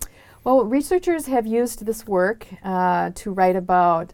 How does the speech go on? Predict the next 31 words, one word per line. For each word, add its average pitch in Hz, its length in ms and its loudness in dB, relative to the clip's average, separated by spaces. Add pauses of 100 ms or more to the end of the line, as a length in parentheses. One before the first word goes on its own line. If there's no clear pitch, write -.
um, 175 140 -8
intersections 190 680 -6
of 180 200 -2
religion 180 480 -4
and 220 180 -8
theology 196 640 -6
in 233 140 -10
this 240 200 -10
time 233 300 -8
period. 269 460 -4 (500)
Uh, 196 160 0
Sharp, 202 420 -4 (260)
uh, 175 540 -4
kind 196 220 -8
of 185 80 -10
contests - 760 -10
some 202 180 -8
of 196 80 -6
the 190 80 -8
traditional 190 520 -8
thinking 190 420 -10
about 175 440 -6 (500)
children 196 340 -2
born 185 300 2
with 180 180 -6
a 180 80 0
deformity 180 600 -6
or 175 80 -6
disability, 175 580 -8
for 208 200 -8
example. 214 640 -6